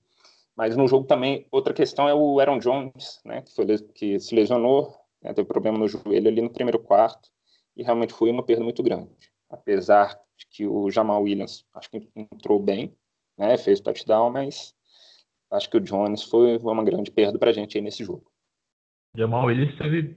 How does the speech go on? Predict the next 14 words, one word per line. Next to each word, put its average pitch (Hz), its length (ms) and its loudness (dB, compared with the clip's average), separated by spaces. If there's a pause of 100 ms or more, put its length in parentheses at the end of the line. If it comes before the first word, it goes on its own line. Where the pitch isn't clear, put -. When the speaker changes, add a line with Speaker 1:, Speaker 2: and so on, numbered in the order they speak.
Speaker 2:
teve 151 240 -2
boas 131 360 2
corridas 117 580 -2
aí, 117 260 -4
conseguiu 117 420 0
avançar 113 380 2
bastante. 107 640 0 (1160)
Inclusive, 117 760 2
o - 80 -4
Aaron 117 220 2
Jones 120 340 0
aí 123 160 -2
foi 135 140 -2
colocado, 139 720 0